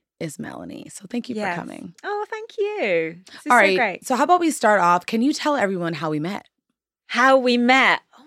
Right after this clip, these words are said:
Speaker 2: my goodness.
Speaker 1: Do
Speaker 2: How
Speaker 1: you
Speaker 2: did we
Speaker 1: remember?
Speaker 2: meet? Um, wasn't it an event?
Speaker 1: It was an event.
Speaker 2: Television.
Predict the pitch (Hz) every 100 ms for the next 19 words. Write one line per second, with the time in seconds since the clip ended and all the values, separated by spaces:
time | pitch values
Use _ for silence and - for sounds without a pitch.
0 | 349 220 151 - 285 339 214 156 160 -
1 | 180 202 185 160 180 294 349 - - 359
2 | 175 156 - _ _ _ _ _ _ _
3 | - 214 202 190 180 175 170 - _ _
4 | _ _ _ 277 302 415 453 269 294 190
5 | 170 180 269 - - - 247 208 196 254
6 | 294 240 240 320 - 302 320 294 233 208
7 | 202 262